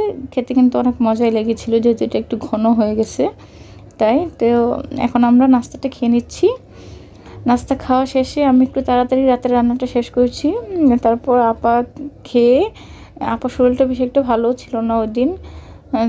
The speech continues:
তো পরের দিন যেহেতু lockdown শুরু হয়ে যাবে, তাই রাত্রেই ওদের হাতে যেতে হবে, উম, কারণ পরের দিন থেকে তো lockdown থাকবে, কোনো গাড়ি চলবে না, সিএনজি বাস কিছুই থাকবে না, তাই ওনারা রাত্রেবেলাই যাচ্ছে। তো এই তো বুড়িটা টাটা দিয়ে চলে যাচ্ছে।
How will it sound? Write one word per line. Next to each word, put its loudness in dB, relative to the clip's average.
তো 2
পরের 0
দিন 0
যেহেতু -2
lockdown 0
শুরু -2
হয়ে 2
যাবে, 0
তাই 2
রাত্রেই -2
ওদের 0
হাতে -2
যেতে 0
হবে, -2
উম, -4
কারণ 0
পরের 2
দিন 0
থেকে -4
তো -2
lockdown 0
থাকবে, -4
কোনো -4
গাড়ি 0
চলবে -2
না, -2
সিএনজি 2
বাস 2
কিছুই -4
থাকবে -2
না, 2
তাই 2
ওনারা 0
রাত্রেবেলাই 0
যাচ্ছে। -2
তো -10
এই 4
তো -2
বুড়িটা 0
টাটা -2
দিয়ে -2
চলে 0
যাচ্ছে। -2